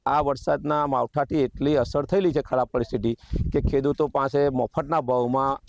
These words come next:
આ પાકનો, પાક માગશે એ લોકો, ડાંગર માગશે, તો ખેડૂતને શું મળશે? ઊભો પાક હાલ પચાસ ટકા ડાંગર ઊભેલું છે જ ખેડૂ-, ખેડૂતનું. જે,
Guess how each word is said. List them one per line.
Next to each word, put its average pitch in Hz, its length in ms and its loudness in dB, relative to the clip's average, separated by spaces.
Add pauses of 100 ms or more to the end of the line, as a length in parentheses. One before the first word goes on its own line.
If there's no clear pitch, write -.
(920)
આ 131 100 2
પાકનો, 127 640 -2 (300)
પાક 131 200 0
માગશે 131 340 -2
એ 95 40 2
લોકો, 87 260 -4
ડાંગર 110 300 0
માગશે, 120 420 -4 (420)
તો - 140 -2
ખેડૂતને 151 420 -2
શું 156 200 0
મળશે? 120 260 -2
ઊભો 123 280 0
પાક 147 280 0
હાલ 151 160 2 (540)
પચાસ 190 340 2
ટકા 170 400 0
ડાંગર 147 400 2
ઊભેલું 131 320 2
છે 151 120 0
જ 117 60 -2 (280)
ખેડૂ-, 117 240 -2
ખેડૂતનું. 110 480 -6 (540)
જે, 160 420 2